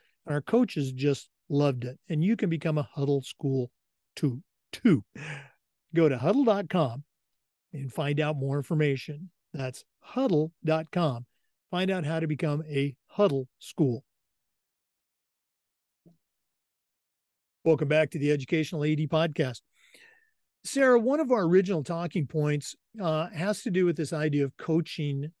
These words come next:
toughness. Um, back when I was in high school, a long time ago, uh, our coaches would say things like, uh, "Come on, Jake, you gotta be tough,"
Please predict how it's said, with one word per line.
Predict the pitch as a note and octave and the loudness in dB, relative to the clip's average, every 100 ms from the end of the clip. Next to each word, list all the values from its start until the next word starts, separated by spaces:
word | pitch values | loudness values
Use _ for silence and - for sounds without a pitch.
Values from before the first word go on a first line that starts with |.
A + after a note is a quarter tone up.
| - | -4
toughness. | D#3 C#3+ - C#3 C3 - - D#3 | -2 0 -2 -6 -6 -14 -10 -8
Um, | C3+ C3 D3 - | -6 -6 -8 -8
back | E3 G#3 A3 G3 | -2 2 2 0
when | F#3 | 0
I | D#3+ E3 | 2 0
was | C#3 | -2
in | |
high | C3 C3+ C3+ | -4 -2 -2
school, | - - C3 C3 | -4 -4 -2 -2
a | E3 | -2
long | G3+ G#3 G3 F#3+ E3+ D#3+ C#3+ C#3+ | 0 2 2 2 2 2 0 -4
time | - C#3 C3+ | -4 -2 -2
ago, | C3 C3 C3 A#2 - - - _ - | 0 0 0 -4 -12 -20 -20 _ -8
uh, | C#3+ C#3+ E3+ | -6 -4 -2
our | E3 | -2
coaches | D3+ E3+ E3 D#3 B2+ | 4 4 4 0 -2
would | C#3 | -4
say | - C#3+ C#3 | -2 0 0
things | - C#3+ C#3+ A#2 | 0 -2 -2 -4
like, | C#3 C3 B2+ | -4 -4 -4
uh, | C#3+ C3+ C3 | -6 -6 -6
"Come | A#3 | -4
on, | B3 D3+ | -2 0
Jake, | D3 D#3 D3+ | 2 0 0
you | G#3+ | -4
gotta | A#3+ G3+ | -4 -2
be | D#3 | -4
tough," | - D3+ B2+ A2 | -6 -10 -10 -12